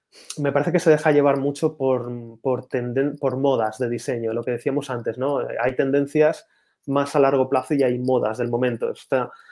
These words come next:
utiliza una tipografía que creo que se llama Aero, que estuvo muy de moda a principios de los dos miles, eh, el degradado, un símbolo que creo que no está bien equilibrado en, en cuanto a fuerza de, de los elementos.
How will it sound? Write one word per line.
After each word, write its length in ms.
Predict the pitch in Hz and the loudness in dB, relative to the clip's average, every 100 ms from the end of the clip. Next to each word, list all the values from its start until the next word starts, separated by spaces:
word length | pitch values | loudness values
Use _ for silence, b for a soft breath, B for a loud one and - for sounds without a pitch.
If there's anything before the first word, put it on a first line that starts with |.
| B | B
utiliza 360 | - 127 120 147 | -10 -2 -2 0
una 140 | 131 | 0
tipografía 680 | 139 139 135 131 - 139 135 | -2 0 2 2 2 2 2
que 100 | 131 | 0
creo 140 | 131 131 | -2 -4
que 60 | |
se 80 | 135 | -2
llama 260 | 123 123 - | -2 -2 0
Aero, 400 | 123 131 135 135 | 2 4 4 0
que 60 | - | -2
estuvo 240 | - 127 | -2 0
muy 220 | 127 143 | 2 4
de 100 | 131 | 4
moda 200 | 131 131 | 4 0
a 40 | 127 | 2
principios 380 | 123 131 127 | -2 -2 -4
de 60 | 123 | 0
los 140 | 120 | -2
dos 200 | 120 123 | 0 -2
miles, 500 | 139 147 143 143 147 b b b b b - | 0 2 2 0 -4 b b b b b -4
eh, 340 | 131 127 127 | -2 0 0
el 100 | 135 | 0
degradado, 960 | 135 131 123 120 131 151 147 147 147 - - | 2 4 4 6 6 4 4 2 0 -6 -8
un 100 | 156 | -8
símbolo 400 | - 156 147 139 | -2 0 2 2
que 240 | 143 135 131 156 _ - | 0 -4 -6 -12 _ -6
creo 200 | 147 147 | 0 0
que 60 | |
no 80 | 143 | 0
está 200 | 139 139 | -2 -4
bien 180 | 135 127 | -2 -2
equilibrado 680 | 127 131 123 135 135 127 123 | -2 -2 0 2 2 2 0
en, 480 | 123 123 123 123 135 | -4 -6 -6 -6 -6
en 120 | 131 | -4
cuanto 320 | 127 123 120 | -4 -2 -2
a 40 | |
fuerza 420 | - - 135 - 127 | -2 0 0 0 0
de, 320 | 123 120 120 | 2 2 2
de 100 | 127 | -2
los 160 | 123 | -2
elementos. 680 | 131 127 147 139 143 143 | -4 0 -2 2 0 0